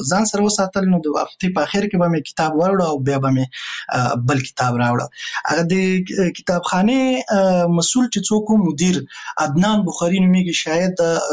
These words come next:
نوم به تاسو یې اورېدلی، خپله لیکوال هم دی. هغه چې زما علاقه مندي ولیدله چې زه کتاب لولم، او ځکه کله به چې ما هغې ته کتاب وروړه، وروړه، نو ما به ځان سره هغه،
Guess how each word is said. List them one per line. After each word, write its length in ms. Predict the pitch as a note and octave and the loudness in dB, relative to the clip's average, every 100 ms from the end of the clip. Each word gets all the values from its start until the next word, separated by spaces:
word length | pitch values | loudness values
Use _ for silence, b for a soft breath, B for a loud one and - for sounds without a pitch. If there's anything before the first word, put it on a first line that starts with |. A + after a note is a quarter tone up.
| D3+ | 2
نوم 160 | F3+ | 4
به 80 | D#3 D3+ | 2 0
تاسو 300 | E3 E3 - | -2 -2 -2
یې 80 | D3 | -2
اورېدلی، 340 | C#3+ C#3 E3+ D3+ | 0 0 0 -2
خپله 300 | - F3+ D#3 | -2 -2 0
لیکوال 420 | C#3+ - E3 D#3 | -2 -2 0 2
هم 100 | D3+ | 2
دی. 100 | D3+ D#3+ E3 | 2 0 -2
هغه 200 | F3+ A3+ | 0 0
چې 100 | C#4 | 0
زما 280 | A#3+ A3+ B3 B3+ | 2 2 2 2
علاقه 280 | A#3+ A#3 A3 | 0 0 2
مندي 280 | A3 G#3+ | 2 4
ولیدله 600 | C4 C4 B3 A#3+ A3+ G#3+ | 4 2 2 0 0 2
چې 180 | G3+ - E3+ D#3 | 0 -2 0 0
زه 360 | D#3 G3 G3+ | 2 2 2
کتاب 440 | G3 - F#3+ G3+ F#3+ | -2 -4 -2 0 2
لولم، 380 | G3 G3+ G3 F#3+ F#3 F#3 B B B | 2 2 2 0 0 -4 B B B
او 160 | D#3+ D3 D3+ D3 D3+ D3+ | 0 2 2 2 2 2
ځکه 240 | D3 G#3+ | 0 -2
کله 240 | G3 A3 G#3 | -2 0 2
به 100 | G3 | 2
چې 80 | G3 | 2
ما 140 | G3 | 0
هغې 140 | G3 G#3+ | 0 0
ته 80 | G3 | -4
کتاب 360 | - A3 G#3 | -2 0 2
وروړه، 400 | F#3 F#3 A3 A3+ | 2 2 2 2
وروړه، 600 | G#3+ G#3 F3 F3 A3+ B3 | 2 2 0 2 2 2
نو 80 | G#3 | 2
ما 180 | F3 G3 | 2 0
به 80 | F3 | 0
ځان 220 | F#3+ G3 | 0 0
سره 180 | F3+ E3 | 0 -2
هغه، 220 | D#3 | 0